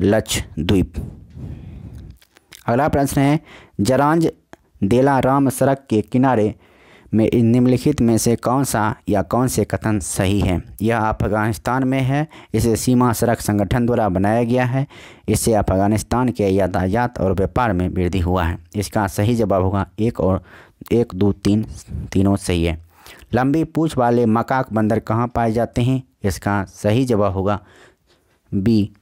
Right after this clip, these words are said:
शांत घाटी में। अगला प्रश्न है, गुआम द्वीप पर किस देश का प्रशासनिक नियंत्रण है? इसका सही जवाब होगा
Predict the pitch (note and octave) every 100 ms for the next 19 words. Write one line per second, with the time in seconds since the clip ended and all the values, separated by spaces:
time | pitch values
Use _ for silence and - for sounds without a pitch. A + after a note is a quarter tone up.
0 | _ _ - - G#2 G#2 - - - F#2+
1 | F#2+ F2 D#2+ E2+ - _ _ _ _ _
2 | _ _ _ _ _ _ - _ - -
3 | A2+ B2+ - C#3+ C#3+ C#3 F3 - - -
4 | - - - _ - - - - - B2+
5 | D3+ F3+ D#3+ D3 E3 - C#3 C#3 E3 D#3
6 | C#3 D3 C#3+ - C3 C3+ - B2 B2 A#2+
7 | - C#3 A#2 G#2+ A2+ A2+ B2 G#2+ E2+ G#2+
8 | F2+ - _ _ - _ - F#2+ - A2+
9 | A2 A2+ A#2 C3+ A#2 A2 G2+ G#2+ G#2+